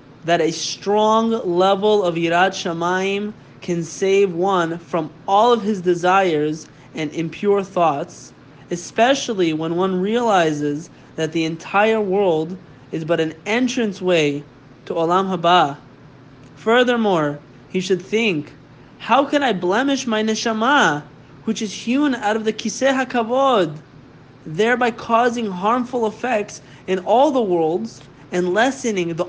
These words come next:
honor of Hashem who created me. A person must also realize that when he overcomes his desires and resists temptations,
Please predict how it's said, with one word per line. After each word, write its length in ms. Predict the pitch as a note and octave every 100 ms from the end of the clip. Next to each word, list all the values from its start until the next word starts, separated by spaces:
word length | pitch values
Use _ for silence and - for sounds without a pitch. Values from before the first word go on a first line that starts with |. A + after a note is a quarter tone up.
| -
honor 320 | G#3 A#3+ B3
of 80 | A3
Hashem 480 | G3 F#3 G#3+ A#3+
who 100 | G#3
created 560 | F#3+ - F#3+ G3 G#3+ F#3
me. 260 | D3+ C3+ D3 - - - - - - - - -
A 80 | G3+
person 800 | G3+ A#3 C4 C#4+ - G#3 D3+ D3+ - -
must 160 | G3+ F#3 -
also 440 | A3 B3+ B3 B3+
realize 880 | A3+ G3+ A#3 A3+ G3+ D#3+ D3 C#3+ C#3 - - -
that 140 | - F3+
when 120 | F#3
he 140 | F#3 F#3
overcomes 840 | G#3 A#3+ B3 A#3+ - A3+ A#3 A3
his 180 | G#3+ F#3
desires 880 | E3 E3 E3+ F3 G#3 A3 B3+ B3+ - - - -
and 200 | F3+ F3
resists 680 | E3+ D#3 G3 A#3 - - -
temptations, 1080 | - F3+ E3+ F#3 G3+ A3+ - D#3 D#3 G#3 -